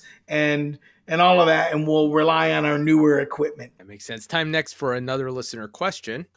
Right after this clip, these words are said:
Speaker 1: But first, we want to thank Hotel Connections, the global leader in crew logistics and accommodations. Hotel Connections is a Fortune one thousand company that makes travel management easier and less expensive with their A I-powered booking applications,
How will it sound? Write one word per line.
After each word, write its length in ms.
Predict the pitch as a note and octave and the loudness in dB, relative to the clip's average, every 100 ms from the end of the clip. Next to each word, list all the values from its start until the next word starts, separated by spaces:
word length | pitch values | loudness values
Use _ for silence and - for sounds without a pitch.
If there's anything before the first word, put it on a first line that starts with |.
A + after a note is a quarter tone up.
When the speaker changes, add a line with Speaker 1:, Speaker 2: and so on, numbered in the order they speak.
| - | -6
Speaker 1:
But 320 | D#3 D#3+ - | 2 2 4
first, 420 | A#3 D4+ G3+ - | 4 6 4 0
we 160 | D3+ E3+ | 2 6
want 220 | G3 F#3+ | 6 4
to 40 | F3+ | 2
thank 360 | F3 F3 F3 | 4 2 0
Hotel 420 | - G3 - B3 | 2 2 4 4
Connections, 720 | A#3+ G#3+ G3 - C#3+ A#2+ A#2+ - - - | 4 2 2 -2 -8 -12 -16 -20 -14 -6
the 80 | D#3 | -2
global 420 | D#3 G3 B3+ B3 | 4 6 6 6
leader 320 | G#3+ A#3 B3 | 4 6 6
in 160 | E3+ C#3+ | 6 2
crew 220 | - B3 | 0 2
logistics 580 | B3 G3 A3 A3+ A#3+ G3 | 2 2 2 2 0 0
and 100 | E3+ | 0
accommodations. 840 | D3+ F3 G3 D3+ C3 - A2+ - - - - | 2 4 6 4 2 -6 -16 -20 -20 -20 -6
Hotel 300 | - D#3+ E3+ | 0 4 4
Connections 500 | D#3 E3 D#3+ F3+ G#3 | 4 2 0 2 2
is 140 | E3+ C#3+ | 2 0
a 80 | C#3+ | -2
Fortune 500 | - F3+ E3+ D#3 D3 | 0 0 2 0 2
one 220 | F3+ A#3+ | 2 4
thousand 400 | A#3+ A#3+ A3+ B3 | 4 4 2 0
company 400 | A3 F3 C3+ C3 | 0 -2 -2 -2
that 100 | C#3 | -2
makes 280 | C#3+ C3+ - | -2 -4 -4
travel 360 | - G3+ G3+ | 0 2 4
management 520 | G3+ G#3 G#3+ G3 A3+ A3+ | 4 2 2 2 0 0
easier 600 | A#3+ A#3+ G3 G#3 A3+ A3+ - - | 0 2 4 4 4 0 -12 -2
and 300 | G#3+ D4 C#4 | 2 4 4
less 240 | B3+ B3 | 4 4
expensive 640 | C4+ - C#4 D4 G3 B2 - - - - | -2 0 0 0 -6 -10 -16 -20 -20 -2
with 160 | D#3 | 0
their 220 | D3+ C#3+ D#3 | 4 4 4
A 180 | D#3 | 6
I-powered 560 | E3 E3 E3 D3+ D#3 D3+ | 6 6 4 4 4 2
booking 260 | E3 G3 F#3 | -2 -2 0
applications, 760 | F#3+ G3+ G#3 G3+ A3+ A#3 A#3 | 0 0 0 0 0 -4 -4